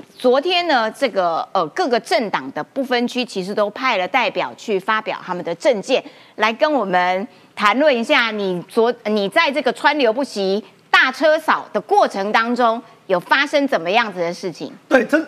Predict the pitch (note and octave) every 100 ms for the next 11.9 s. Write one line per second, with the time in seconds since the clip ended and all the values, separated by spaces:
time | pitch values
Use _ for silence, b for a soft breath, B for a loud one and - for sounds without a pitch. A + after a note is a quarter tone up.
0 | - F4+ D#4+ G#3 F#3+ - A3+ E3+ - D4
1 | E4 A#3+ A3+ F#3+ E3+ A3+ - F#3+ A3+ D3+
2 | C3+ C3+ C#3 A2+ B B B B - G3+
3 | A#3+ C4 G3+ D#3+ D3 F3 F#3 E3+ - -
4 | D#3 - - C3+ C#3 A#2 - B G3+ -
5 | - - A3 C4 F3+ F#3 D#3+ - - F3
6 | D3+ F3+ G3+ E3+ D#3 E3+ C3 A#2 B2+ -
7 | - A#2 G#2 - _ _ _ _ _ _
8 | _ _ _ _ _ _ - G3 B3 A#3+
9 | A3+ A3 G#3+ G#3 G3 C#3 D3 - B3 D#4+
10 | C4+ F#3+ D#3+ F3 F#3+ G#3 G#3+ G#3 F#3+ E3+
11 | F3 E3+ D#3 - D3 D3 A2+ A2